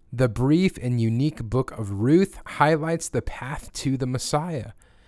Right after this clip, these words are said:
This touching story of love and redemption features a gentleman who marries a poor immigrant girl,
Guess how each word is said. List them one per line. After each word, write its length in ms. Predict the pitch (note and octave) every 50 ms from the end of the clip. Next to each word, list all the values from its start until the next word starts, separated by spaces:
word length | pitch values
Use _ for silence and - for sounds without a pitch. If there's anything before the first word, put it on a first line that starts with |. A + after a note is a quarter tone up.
| _ _ _ _ - -
This 280 | A#2+ D#3+ F3+ E3+ -
touching 480 | - - - - G3+ G3 - - G#3 F#3+
story 420 | - - - D#3+ D#3 D#3+ D#3+ D3
of 180 | A#2+ B2 G#2+ G#2+
love 520 | G#2+ G#2+ A#2 C3+ C#3+ D#3 D#3+ F3 F3+ C#3+ -
and 160 | - C3 B2+
redemption 600 | B2 A#2+ A#2 G#2+ - C3+ C#3 D#3 - - - B2+ A2+
features 440 | - - C#3+ C3 - C#3+ B2 - - -
a 100 | B2 B2
gentleman 600 | A2 G2+ - C#3 C#3+ D#3 E3+ E3+ F3+ F3+ F3+ F3+ - - - - - -
who 160 | - - E3
marries 500 | C#3+ C3+ C3 C3+ C#3+ D3+ D#3+ E3 D#3+ - -
a 140 | - A#2+ A2+
poor 380 | - - - D3 D3+ D#3+ E3 -
immigrant 540 | - C3+ C#3 D3 C#3+ B2+ D3 D3+ A2+ A#2
girl, 380 | A2+ - A#2 G#2 G2 F#2+ G2 -